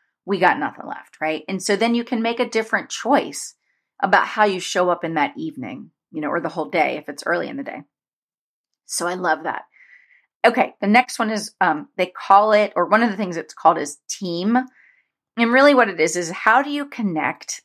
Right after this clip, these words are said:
as a couple every day or most days for just ten or fifteen minutes to strengthen your relationship, to deepen your relationship, to increase trust, increased feeling connected to your spouse? And so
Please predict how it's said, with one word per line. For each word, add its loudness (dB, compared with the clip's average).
as 4
a -4
couple -6
every 2
day -2
or -2
most -2
days -4
for -8
just -12
ten -2
or 2
fifteen -2
minutes -4
to -10
strengthen -4
your -4
relationship, -4
to -6
deepen -6
your -6
relationship, -4
to -4
increase -4
trust, -2
increased -8
feeling 0
connected -6
to -10
your -6
spouse? -4
And -10
so 0